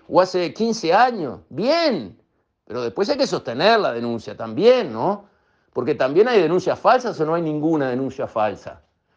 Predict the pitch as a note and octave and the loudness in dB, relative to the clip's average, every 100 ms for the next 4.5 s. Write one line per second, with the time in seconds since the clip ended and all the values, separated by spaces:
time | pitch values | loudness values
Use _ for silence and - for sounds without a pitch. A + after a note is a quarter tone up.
0 | _ _ - C#3 D#3 B3+ A3 G#3+ A#3 A3 | _ _ -4 4 6 6 2 0 0 4
1 | C#3 D#3 B3 C#4+ F3 - C3 - A2 A2 | 4 6 4 2 -4 -4 -6 -4 -6 -6
2 | A2 A2 G2+ F#2 - _ _ _ _ _ | -2 -2 -4 -8 -20 _ _ _ _ _
3 | _ _ D3+ G3 F#3+ A3+ C4 - F#3 A#3 | _ _ 2 4 4 4 4 2 4 4
4 | - E3+ A2+ - | 4 0 0 -6